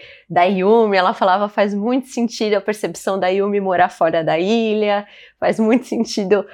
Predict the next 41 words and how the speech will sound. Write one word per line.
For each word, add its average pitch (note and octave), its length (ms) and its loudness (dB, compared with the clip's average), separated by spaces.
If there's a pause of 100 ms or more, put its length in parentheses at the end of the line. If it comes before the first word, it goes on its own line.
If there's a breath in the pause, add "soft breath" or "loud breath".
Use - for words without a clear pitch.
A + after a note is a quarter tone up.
(260 loud breath)
a, F3 560 2 (120)
a G3 120 0
intuição", G#3 520 -2
era F3 140 -4
a F3+ 40 -2
intuição G#3 460 -6
da F3 100 -2
Yumi F#3 340 -2
que F3+ 160 -8
mora F3+ 240 2
fora F3+ 320 -2
da E3 120 0
ilha, E3+ 180 2
ela E3 180 2
faz - 340 -4
todo G#3+ 300 2
sentido, G3+ 480 -4
a E3 40 0
minha D#3+ 140 -2
irmã D#3+ 180 -2
falava, E3 340 2
blá, F3+ 100 -2
blá, F3+ 160 0
blá. F#3+ 140 -4 (600 loud breath)
E G#3 100 2
eu A3+ 100 4
ficava A#3 280 0
tipo, - 380 -10 (180)
"Cara, A#3+ 360 -2
eu G#3 60 -4
nunca B3+ 200 -4
tinha C#4 160 -8
pensado B3 540 -4
nisso", G#3 520 -2
sabe? F3 420 2
Então, F#3+ 640 -4 (360)
Yumi C4+ 240 -2
Cells A#3 280 2
é A3 40 0
muito A3 260 -4
bom. - 160 -4